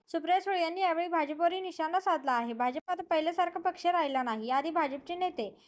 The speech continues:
आणि आमच्यात मतभेद असायचे, पण तरी अशी अवस्था नसायची.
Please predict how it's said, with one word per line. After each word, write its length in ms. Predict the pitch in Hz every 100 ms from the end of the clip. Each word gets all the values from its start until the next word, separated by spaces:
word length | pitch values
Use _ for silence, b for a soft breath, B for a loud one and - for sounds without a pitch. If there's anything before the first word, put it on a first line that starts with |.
| b -
आणि 180 | 311
आमच्यात 500 | 370 359 339 381 370
मतभेद 400 | 320 311 285 349
असायचे, 460 | 339 330 285 247 262
पण 220 | 254 330 339
तरी 220 | 330 359
अशी 220 | 359 370
अवस्था 360 | 339 294 - -
नसायची. 560 | 330 320 240 226 202